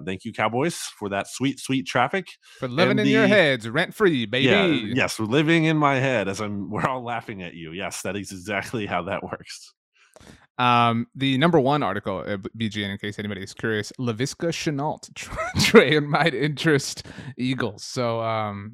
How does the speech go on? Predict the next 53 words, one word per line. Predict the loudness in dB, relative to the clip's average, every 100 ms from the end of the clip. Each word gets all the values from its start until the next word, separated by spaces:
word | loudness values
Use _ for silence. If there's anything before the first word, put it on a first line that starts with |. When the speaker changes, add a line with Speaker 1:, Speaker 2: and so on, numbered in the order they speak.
| -8
Speaker 2:
you | -2
know, | 0 0 -4 -8
just | -10 -8 0
good, | 4
Speaker 1:
Really | 4 6
on | 4
Speaker 2:
good | 6
Speaker 1:
fire | 8 8
Speaker 2:
times. | 4 -2
Speaker 1:
over | -6
here. | -6 -6 -8 -12 -8 4
Speaker 2:
Good, | 4 4
good | 0 2
times, | 4 4 6 4 2 4
uh, | 6 8 4 0 _
happening, | 4 4 4 0 2
uh, | 2 2 2
around, | 2 2 0 0
uh, | -2 0
our | 0 -2
friends | -2 -6
in | -8
Philly. | -4 -4 -4 -12 -20 -10
Yeah, | 4 6
man. | 8 6 4
I | 2
mean, | 0 0
so | 4 6 4 0 _ _ _ _ _ _ _ _ _ _ 2
i-, | 4 6
i-, | 6 4
if | 6 6 6
this | 0 0 0
truly | 0 2 6
was, | 6 6
and | 6
there | 6 8
is | 8
some | 6
level | 10 10 10
of |
unknown, | 8 8 6 6 0 -16 _ -10
but | -4 -2
if | -2 -2
this | -2
truly | 2 4 6
was | 4 4
the | 2
Cowboys, | 4 4 4 0
like, | 0
trying | 2 2
to |
be | 0
slimy | -2 -2 2 2 2 0